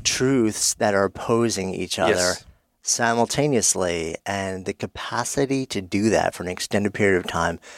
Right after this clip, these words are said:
Speaker 1: And I would also even add, like, when there are significant stakes on the line, like, w-, when you can do that, I think that is, that's where the magic happens, you know? And like you said along the way, you're,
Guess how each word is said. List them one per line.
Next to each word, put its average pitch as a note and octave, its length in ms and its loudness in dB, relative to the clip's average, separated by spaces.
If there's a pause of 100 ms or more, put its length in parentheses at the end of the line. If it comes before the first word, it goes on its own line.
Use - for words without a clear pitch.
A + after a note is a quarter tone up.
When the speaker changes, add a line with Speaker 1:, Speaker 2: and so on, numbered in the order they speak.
(720)
Speaker 1:
And C3+ 160 0
I B2+ 60 2
would B2+ 160 0
also B2+ 240 0
even G#2+ 280 0
add, F#2+ 280 -2
like, F#2+ 240 -2 (280)
when A#2 800 0
there G#2+ 160 2
are G2+ 340 4
significant G2+ 640 -2
stakes - 460 -2
on D#3+ 140 -6
the D#2 80 -4
line, - 420 -4 (640)
like, A2 240 2
w-, A#2 200 0 (440)
when A#2+ 380 -2
you F3 140 0
can A#2+ 180 -2
do G#2+ 140 0
that, F2+ 280 0
I F2 60 -8
think G#2+ 300 -8
that G2 400 -2
is, G#2+ 420 -2 (640)
that's C#3+ 280 0
where C3 120 4
the G#2+ 100 0
magic - 480 -4
happens, - 500 -6
you C3+ 100 0
know? C3+ 60 2
And C#3 160 0
like C#3 160 0
you E3 120 -4
said D#3 180 2
along C3+ 240 2
the C3 80 2
way, C#3+ 380 2 (800)
you're, B2 320 2